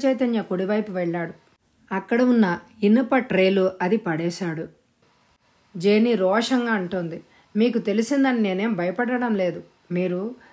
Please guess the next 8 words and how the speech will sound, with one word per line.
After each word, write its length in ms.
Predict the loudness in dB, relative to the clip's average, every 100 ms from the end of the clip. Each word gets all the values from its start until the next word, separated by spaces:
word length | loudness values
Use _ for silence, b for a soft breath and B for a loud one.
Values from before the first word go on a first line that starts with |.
| b b
నరరూప 520 | -2 0 2 4 2 2
రాక్షసులు. 640 | -2 -6 -6 -6 -6 -8 -12 b b b
మీ 160 | 0 2
నాన్న 520 | 2 0 0 0 -6 -14 _ -2
మా 120 | 0
అమ్మ 520 | 0 0 0 2 0 -4
నాన్నల 560 | -4 0 2 2 0 -4 -6
చావుకి 500 | -4 -2 -2 -2